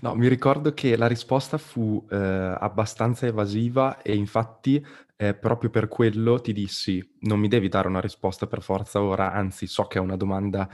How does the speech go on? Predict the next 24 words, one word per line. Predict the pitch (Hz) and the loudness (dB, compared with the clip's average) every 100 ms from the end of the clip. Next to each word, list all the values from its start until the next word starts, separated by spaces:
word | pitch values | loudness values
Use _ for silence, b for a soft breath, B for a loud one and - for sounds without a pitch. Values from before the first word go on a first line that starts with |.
| B B | B B
brutale | - 101 92 107 104 107 110 | -6 -4 0 2 4 4 2
e | - | 2
difficilissima | 101 101 - - 107 113 117 117 | -2 -6 -8 -4 -4 0 0 0
e | 107 | 0
che | - | 0
non | 104 101 | 0 -2
porrei | - 104 101 101 | -2 0 2 0
a | 101 | -2
tutti." | 107 - _ 95 B B B B B B _ | -6 -10 _ -12 B B B B B B _
Però, | 175 202 - - | -2 0 -2 -10
visto | - 113 113 | -2 -2 0
che | 113 | -2
è | 101 | 0
stato | 117 113 | 0 0
un | 104 | 0
anno, | 110 123 127 117 - | 2 2 2 0 0
mm, | 117 110 107 | -2 -2 0
non | 113 110 | 0 0
così | 104 | -2
semplice, | 107 123 107 101 - | -4 -4 -4 -6 -4
mi | 104 | -2
sembra | 101 110 101 | -2 -4 -4
una | 98 | -4
persona | 95 101 - 110 95 87 | -4 -6 -2 -2 -2 -6